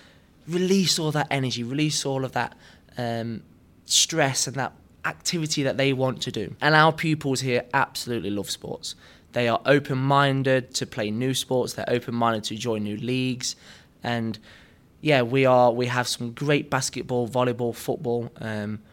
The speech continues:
we have some news coming out of the swimming pool pretty soon. And as we know, we do have some Olympians at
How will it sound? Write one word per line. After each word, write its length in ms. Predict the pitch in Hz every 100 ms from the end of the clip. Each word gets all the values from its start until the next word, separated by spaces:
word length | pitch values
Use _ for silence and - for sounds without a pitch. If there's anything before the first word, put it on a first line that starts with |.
| _
we 60 | 135
have 100 | 127
some 220 | 123 127
news 240 | 143 139
coming 280 | 139 135 127
out 300 | 120 120 -
of 60 | 110
the 60 |
swimming 280 | - 139 131
pool 220 | - 127
pretty 220 | 117 113
soon. 420 | 110 - 120 117 113 - - - _ -
And 340 | 139 135 135
as 160 | 151 143
we 80 | 143
know, 180 | 143 147
we 80 |
do 120 | 151 156
have 180 | 156
some 320 | 156 165 160 156
Olympians 680 | 147 175 196 135 117 104 -
at 200 | 98 95